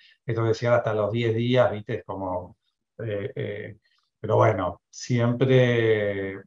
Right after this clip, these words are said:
siempre hay que estar muy atentos, si no mejoró en los pocos días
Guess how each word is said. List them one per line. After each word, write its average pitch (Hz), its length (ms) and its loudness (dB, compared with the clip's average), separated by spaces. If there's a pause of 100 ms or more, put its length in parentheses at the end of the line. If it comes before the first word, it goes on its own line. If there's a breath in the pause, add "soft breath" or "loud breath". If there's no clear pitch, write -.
(260)
siempre 113 1160 0
hay 104 160 2
que 107 80 -4
estar 107 240 -2
muy 127 640 6
atentos, 127 720 2
si 110 100 -10
no 123 120 0
mejoró 120 340 -4
en 113 60 -6
los 107 100 -4
pocos 110 340 -4
días 117 480 0